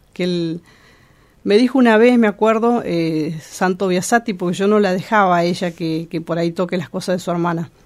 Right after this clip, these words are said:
Y él me dijo una, una cosa que era tan real, me dice, "Pero ella no, no sabe compartir porque nunca estuvo con la hermana".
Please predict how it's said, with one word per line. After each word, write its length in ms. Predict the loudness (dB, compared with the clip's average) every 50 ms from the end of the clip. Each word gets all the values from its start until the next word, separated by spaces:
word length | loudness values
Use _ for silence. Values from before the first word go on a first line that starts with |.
| _ _ _ _ _ -20 -20 -20 _ _
Y 260 | -8 -4 -2 2 2 4
él 140 | 4 4
me 160 | 4 4 2 2
dijo 200 | 0 0 0 0
una, 260 | 2 2 2 0 -2
una 300 | -2 -2 -2 -2 -2 -2
cosa 280 | -4 -6 -6 -4 -4 -4
que 80 | -2
era 140 | -2 -2 -2
tan 200 | 0 0 0 0
real, 320 | 0 0 0 2 2 2 2
me 120 | 2 0
dice, 260 | 0 -2 -2 -4 -6
"Pero 180 | -4 -4 -2 -2
ella 260 | -2 -2 -2 -2 -2
no, 260 | 0 0 0 0 0
no 140 | -2 -2 -4
sabe 300 | -4 -4 -2 -2 -2 -2
compartir 500 | -2 -4 -2 -2 -4 -4 -4 -6 -6 -6
porque 220 | -6 -8 -6 -4 -4
nunca 240 | -4 -4 -4 -4 -6
estuvo 360 | -8 -8 -6 -6 -4 -4 -4
con 100 | -6 -6
la 80 | -8
hermana". 380 | -8 -8 -8 -10 -10 -10 -12 -14